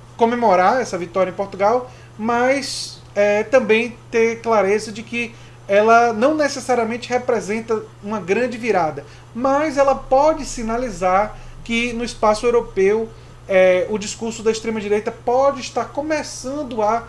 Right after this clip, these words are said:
perder força. Pra isso ficar confirmado ou não, nós teremos que aguardar outros resultados. E não só na Europa isso é importante, como também é importante ver o que é que vai acontecer ano que vem nas eleições americanas, algo que eu vou cobrir com bastante antecida-,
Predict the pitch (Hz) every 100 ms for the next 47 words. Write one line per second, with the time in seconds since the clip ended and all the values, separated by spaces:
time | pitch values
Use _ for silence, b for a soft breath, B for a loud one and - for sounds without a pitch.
0 | B B - 247 226 226 233 - 180 151
1 | - - B B B - - - - 254
2 | 247 208 190 - 185 202 190 202 208 180
3 | 185 247 208 226 226 B B 214 226 240
4 | 220 220 240 220 226 185 180 190 190 B
5 | B - 214 233 226 214 220 214 165 151
6 | 131 - B B B 208 226 277 - 214
7 | 202 202 190 185 185 185 170 196 190 233
8 | 226 247 247 - 254 254 226 240 233 220
9 | - 233 226 185 226 240 240 240 233 233
10 | 196 190 208 214 B B - 214 247 247
11 | 190 220 233 220 226 214 226 233 247 247
12 | 196 190 165 - B B - 240 226 254
13 | 233 247 233 180 214 214 220 208 - 240
14 | 247 247 247 202 180 180